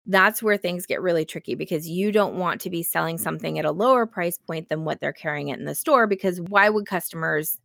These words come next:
come to their store when they could come to you and buy it for less, right? Like, we want to incentivize people to go to the stores.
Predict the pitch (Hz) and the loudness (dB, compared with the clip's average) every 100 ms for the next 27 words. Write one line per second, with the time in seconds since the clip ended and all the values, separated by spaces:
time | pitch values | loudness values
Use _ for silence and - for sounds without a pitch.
0 | _ - 160 - - - 165 151 151 - | _ -6 -6 -8 -12 -6 -4 -4 -6 -10
1 | - 196 254 - 180 156 151 156 147 143 | -2 4 4 2 0 2 2 -2 -4 -4
2 | 135 151 - - 113 - - 85 - - | -6 -8 -12 -10 -8 -8 -8 -8 -10 -12
3 | 131 - - - - 160 107 165 170 180 | -10 -10 -10 -4 0 2 2 -2 2 2
4 | 180 175 170 - 165 170 151 - 160 - | 4 2 -2 -4 -6 -2 -4 -6 -16 -12
5 | - - - - - - | -8 -6 -8 -6 -6 -6